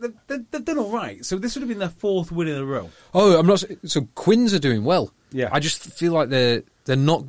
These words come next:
Speaker 2: getting the most out of Marchant. Marchant is class,
Speaker 1: Ex-,
Speaker 2: and they're
Speaker 1: except
Speaker 2: not
Speaker 1: for the game. Was he? He went off against Sale.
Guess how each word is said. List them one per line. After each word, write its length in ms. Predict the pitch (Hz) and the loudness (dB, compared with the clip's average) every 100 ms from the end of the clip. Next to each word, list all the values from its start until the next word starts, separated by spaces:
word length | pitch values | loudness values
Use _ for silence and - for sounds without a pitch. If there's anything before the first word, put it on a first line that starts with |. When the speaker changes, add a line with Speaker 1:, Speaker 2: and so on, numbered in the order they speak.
| - - | -16 -4
Speaker 2:
getting 360 | 151 139 131 | -2 0 0
the 80 | 127 | 0
most 340 | 123 139 - 131 | 0 0 0 -4
out 140 | 104 | -4
of 100 | 98 | -4
Marchant. 460 | 110 127 - 98 - - _ _ | -2 -4 -6 -12 -12 -20 _ _
Marchant 360 | 131 165 156 151 | -2 0 0 -4
is 120 | 131 | -6
class, 380 | - - 147 143 | -10 -8 -6 -6
Speaker 1:
Ex-, 180 | 151 170 | -6 -6
Speaker 2:
and 80 | 165 127 | -4 -2
they're 60 | |
Speaker 1:
except 80 | 127 | 2
Speaker 2:
not 160 | 151 - | 0 -2
Speaker 1:
for 80 | 135 | -8
the 80 | |
game. 540 | 180 202 196 185 170 - 170 | -4 -2 -2 -2 -6 -10 -16
Was 160 | 196 | -10
he? 180 | 247 226 214 - | -10 -10 -14 -12
He 160 | 170 180 | -6 -4
went 160 | 214 202 | -4 -4
off 160 | 180 | -6
against 240 | 170 139 - | -8 -8 -8
Sale. 300 | 151 113 | -8 -8